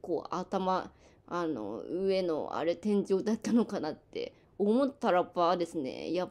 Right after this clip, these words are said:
ぱりニーサって国が考えたもんにゃんにゃんなのかなっていう。っていうなんか意見もあるら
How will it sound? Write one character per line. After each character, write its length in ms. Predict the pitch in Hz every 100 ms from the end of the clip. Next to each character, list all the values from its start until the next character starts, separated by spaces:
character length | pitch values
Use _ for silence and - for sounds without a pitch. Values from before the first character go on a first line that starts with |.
| -
ぱ 100 | 196
り 300 | 156 156 165
ニ 360 | 196 240 285 277
ー 40 |
サ 140 | 220
っ 40 | 180
て 380 | - - 180 185
国 440 | - 208 220 233
が 140 | 240
考 420 | 233 226 233 247 240
え 240 | 240 247
た 260 | 240 196 196
も 240 | 190 190
ん 180 | 196 196
に 120 | 196
ゃ 160 | 202 202
ん 260 | 202 196 190
に 160 | 190
ゃ 380 | 190 190 185 185
ん 200 | 185 - - _ _ _ _ _ - - 170 165
な 100 | 175
の 140 | 165
か 120 | 131 123
な 120 | 131
っ 40 |
て 280 | - - 143
い 200 | 120 104
う。 100 | - 180
っ 60 | 196
て 240 | - 254
い 220 | 254 262 254
う 80 |
な 100 | 247
ん 80 | 247
か 300 | 240 165 160
意 140 | 226 208
見 300 | 208 180 180
も 120 | 196
あ 100 | 208
る 160 | 220 196
ら 140 | 214